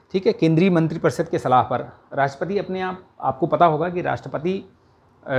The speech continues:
मंत्रिपरिषद के सलाह पर ही कार्य करता है, यानी कि जो मंत्रिपरिषद होती है वो राष्ट्रपति को, अ, अब, अ, कई सारी चीज़ें जो है वो बताती है कि आप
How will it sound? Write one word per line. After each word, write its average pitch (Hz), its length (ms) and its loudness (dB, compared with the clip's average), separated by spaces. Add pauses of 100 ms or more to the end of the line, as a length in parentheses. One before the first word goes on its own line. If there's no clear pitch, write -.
(280)
मंत्रिपरिषद 165 600 0
के 180 100 -4
सलाह 139 220 2
पर 160 160 0
ही 185 140 4
कार्य 131 220 2
करता 113 240 -8
है, 113 140 -8
यानी 156 220 -2
कि 180 100 -4
जो 180 280 0
मंत्रिपरिषद 156 520 0
होती 139 240 0
है 151 100 4
वो 190 180 0
राष्ट्रपति 156 460 -2
को, 190 160 -2
अ, - 720 -16 (360)
अब, 120 320 -10
अ, 127 460 -6
कई 147 140 4
सारी 156 260 2
चीज़ें 151 300 -4
जो 147 100 0
है 131 100 0
वो 156 240 -2 (1300)
बताती 135 360 4
है 165 140 4
कि 175 180 -2
आप 139 200 0